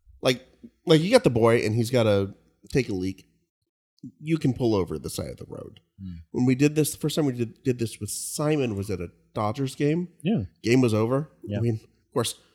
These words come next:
Speaker 1: walked out of the par-, uh, walked out. Um, he was probably, like, three at the time. Yeah, left the stadium, five-minute walk to the car.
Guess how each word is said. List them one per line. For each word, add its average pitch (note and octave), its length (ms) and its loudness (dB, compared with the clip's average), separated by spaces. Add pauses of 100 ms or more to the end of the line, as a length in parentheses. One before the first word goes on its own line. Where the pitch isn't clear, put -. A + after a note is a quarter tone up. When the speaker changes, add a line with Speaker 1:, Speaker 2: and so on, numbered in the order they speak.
(140)
Speaker 1:
walked G2 300 -2
out D3+ 160 0
of F#3+ 80 0
the F#3 80 -4
par-, D#3+ 200 -6
uh, A#2+ 80 0
walked A2 380 0
out. C3 300 -2 (340)
Um, G3 240 0
he B2+ 80 -2
was C#3+ 80 -4
probably, B2+ 240 -6
like, - 80 -16 (240)
three F#2+ 280 -8
at F#2+ 100 -10
the - 60 -20
time. G#2 280 -4 (800)
Yeah, B2 100 -8 (100)
left - 220 -6
the E3 60 -10
stadium, E3 580 -2
five-minute B2+ 320 -2
walk B2 220 -2
to D3 80 -8
the C#3 40 -8
car. G#2 360 -2